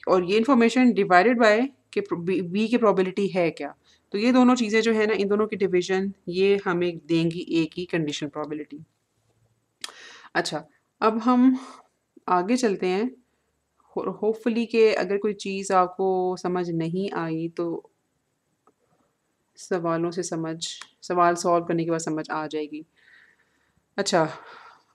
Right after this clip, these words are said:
ओके, अब इसमें ब-, यही चीज़ें लिखी हैं जो हम लोगों ने भी पढ़ी है कि हम,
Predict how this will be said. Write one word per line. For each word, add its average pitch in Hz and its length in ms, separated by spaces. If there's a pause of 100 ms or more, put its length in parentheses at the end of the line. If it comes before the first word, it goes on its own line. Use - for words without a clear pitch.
(140)
ओके, 190 800 (260)
अब 214 120
इसमें 262 420
ब-, 214 240
यही 233 180
चीज़ें 247 220
लिखी 226 200
हैं 226 80
जो 233 60
हम 214 60
लोगों 208 160
ने 208 80
भी 208 100
पढ़ी 190 240
है 202 60
कि 208 100
हम, 202 560